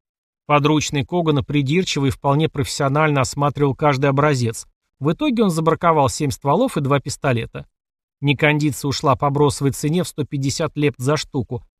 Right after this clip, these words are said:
остальные оплатили по договорённости. «Распишитесь и получите», произнёс Наиль Абрамович, выкладывая на стол четыре свеженапечатанные пачки лепт,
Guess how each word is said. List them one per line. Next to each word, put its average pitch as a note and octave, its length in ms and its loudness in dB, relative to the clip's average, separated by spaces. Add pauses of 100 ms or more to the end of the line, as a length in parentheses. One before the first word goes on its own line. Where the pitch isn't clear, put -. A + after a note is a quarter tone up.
остальные C4+ 460 -2
оплатили D#3 440 0
по - 120 -8
договорённости. B2+ 800 0 (1160)
«Распишитесь F#3 680 -4
и G#3+ 40 -4
получите», D#3+ 720 -6 (360)
произнёс C#3+ 460 0
Наиль C#3 260 0
Абрамович, D3+ 540 2
выкладывая C#3 460 2
на C#3 120 2
стол G3+ 280 -4
четыре D3+ 340 -4
свеженапечатанные C#3+ 960 0
пачки - 420 -4
лепт, C3+ 300 0